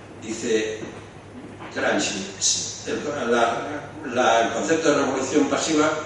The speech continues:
sigue siendo dialéctico, es decir, presupone, postula como necesaria una antítesis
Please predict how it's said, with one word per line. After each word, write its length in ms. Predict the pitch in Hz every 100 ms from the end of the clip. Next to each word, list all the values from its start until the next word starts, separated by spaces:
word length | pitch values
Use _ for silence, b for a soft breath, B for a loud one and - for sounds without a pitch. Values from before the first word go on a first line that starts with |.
| -
sigue 440 | - - 170 156 156
siendo 440 | - 156 151 160
dialéctico, 720 | 139 123 135 156 - 104 92 95 - - - -
es 140 | 139 127
decir, 500 | 151 156 160 160 -
presupone, 920 | 135 127 127 120 - 147 147 127 101 - - - - - -
postula 720 | 127 120 - - 170 170 131 -
como 200 | 110 113
necesaria 640 | 127 139 143 143 143 147
una 360 | 147 151 139 123
antítesis 680 | 113 - 156 180 165 180